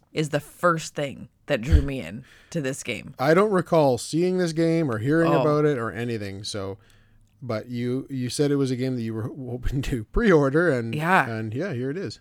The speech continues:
Speaker 1: And it's, it looks awesome. Um, they just, the cover is vibrant, great, but what it is, is, um,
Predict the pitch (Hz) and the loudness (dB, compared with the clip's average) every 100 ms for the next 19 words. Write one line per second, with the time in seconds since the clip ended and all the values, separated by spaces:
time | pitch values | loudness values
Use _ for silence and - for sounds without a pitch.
0 | - 185 190 180 - - _ - 214 196 | -4 0 0 -2 -6 -10 _ 0 0 2
1 | 196 190 - - - _ - 170 156 - | 0 0 -6 -10 -12 _ 0 0 0 -4
2 | 135 143 _ - - - 160 151 147 143 | -10 -10 _ -20 -14 -2 2 2 0 -4
3 | - _ 170 175 - 247 247 - _ 214 | -12 _ -2 -2 -4 -4 -4 -8 _ -4
4 | 208 233 269 226 175 160 156 156 160 165 | 0 2 4 2 4 4 4 2 0 -4
5 | _ _ - 151 160 156 - - _ _ | _ _ -4 0 2 0 -4 -20 _ _
6 | - 185 202 254 226 214 160 170 - - | -2 0 0 0 2 2 2 0 -4 -2
7 | 165 165 160 156 - - - - - 156 | 0 2 0 -2 -10 -18 -20 -20 -2 2
8 | 151 143 143 | 4 2 0